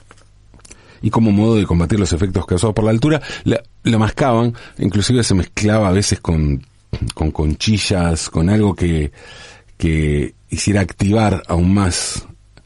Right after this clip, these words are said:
con cal. Hacía, funcionaba como algo que activaba los principios activos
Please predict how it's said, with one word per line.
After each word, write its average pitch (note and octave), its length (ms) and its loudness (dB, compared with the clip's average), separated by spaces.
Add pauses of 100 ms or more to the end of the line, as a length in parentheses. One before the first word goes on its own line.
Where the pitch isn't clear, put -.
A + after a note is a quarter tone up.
(320)
con F2+ 260 0
cal. F2+ 480 0 (2750)
Hacía, C#2 760 -2 (840)
funcionaba E2 500 0
como D2 400 -2 (440)
algo D2+ 180 -2
que D2+ 100 -4
activaba D2 600 -2 (720)
los C#2 100 -4
principios C#2 480 -4
activos C2 640 -6